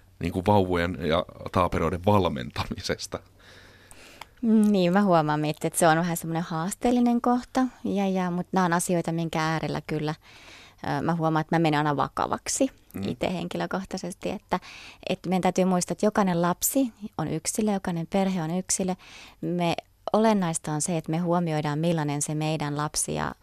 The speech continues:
Speaker 2: vauva ja taapere on, että opitaan kuulla vähän hänen viestejä, mitkä häntä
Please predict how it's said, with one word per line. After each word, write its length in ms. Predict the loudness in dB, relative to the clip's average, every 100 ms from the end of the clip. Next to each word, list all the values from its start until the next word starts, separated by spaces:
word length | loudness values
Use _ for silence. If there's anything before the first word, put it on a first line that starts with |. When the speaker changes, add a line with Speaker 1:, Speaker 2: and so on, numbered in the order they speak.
| -4
Speaker 2:
vauva 320 | -2 -2 -4
ja 160 | -4 -4
taapere 480 | -2 -2 -4 -6 -4
on, 420 | -4 -2 -2 -2 -4
että 160 | -6
opitaan 340 | -6 -6 -8 -6
kuulla 300 | -4 -4 -4
vähän 160 | -6
hänen 320 | -6 -4 -2 -2
viestejä, 380 | -2 -4 -6
mitkä 220 | -10 -8 -8
häntä 280 | -6 -8